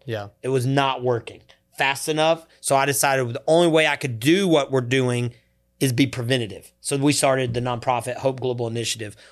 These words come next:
Speaker 2: One of our main mission statements is to help the next generation understand that their dreams can actually become a reality. It's terrible grammar, uh, because the word actually should not be in that sentence.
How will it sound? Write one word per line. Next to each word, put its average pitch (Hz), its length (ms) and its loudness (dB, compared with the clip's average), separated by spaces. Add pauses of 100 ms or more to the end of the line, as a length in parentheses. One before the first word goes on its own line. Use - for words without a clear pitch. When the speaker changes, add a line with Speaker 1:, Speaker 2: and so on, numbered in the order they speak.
Speaker 2:
One 151 160 2
of 143 60 2
our 139 80 4
main 165 280 2
mission 156 280 2
statements 135 500 -2 (380)
is 135 180 2
to 123 160 -4
help 151 480 0 (320)
the 131 80 -2
next 139 240 0
generation 135 720 0
understand 143 840 -2 (1080)
that 123 280 -4
their 135 180 4
dreams 135 500 0
can 135 160 -10 (160)
actually 143 480 -2
become 131 300 -4
a 123 60 -8
reality. 113 560 -4 (260)
It's 120 140 -4
terrible 185 420 4
grammar, 180 500 2 (360)
uh, 139 180 4
because 139 300 2
the 147 80 2
word 147 160 4 (100)
actually 175 760 2 (140)
should 135 220 -2
not 147 240 0
be 151 120 2
in 151 100 2
that 143 200 -2
sentence. 170 420 0